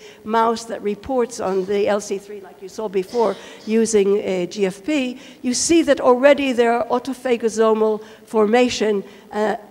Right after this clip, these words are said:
within half an hour of birth. So the bottom line is, in the absence of this kind of macroautophagy, the animal is born with a severe deficit in amino acids.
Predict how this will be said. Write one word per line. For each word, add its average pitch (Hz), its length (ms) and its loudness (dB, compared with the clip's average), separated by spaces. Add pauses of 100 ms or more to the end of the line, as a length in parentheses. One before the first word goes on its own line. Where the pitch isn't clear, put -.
(120)
within 254 360 0
half 285 320 -6
an 269 120 -10
hour 220 300 0
of 190 200 -6
birth. 185 380 -8 (380)
So 262 240 4
the 233 200 4
bottom 320 420 0
line 240 360 2
is, 233 280 0 (680)
in 214 160 -4
the 220 160 -6
absence 294 640 0
of 220 460 0
this 277 180 -6
kind 247 260 -2
of 208 80 -2
macroautophagy, 233 1200 -2 (320)
the 240 200 -10
animal 262 480 4
is 220 280 -2
born 240 540 6 (180)
with 226 120 4
a 233 60 0
severe 254 500 0
deficit 233 720 0
in 220 120 -4
amino 208 440 -2
acids. 220 460 -4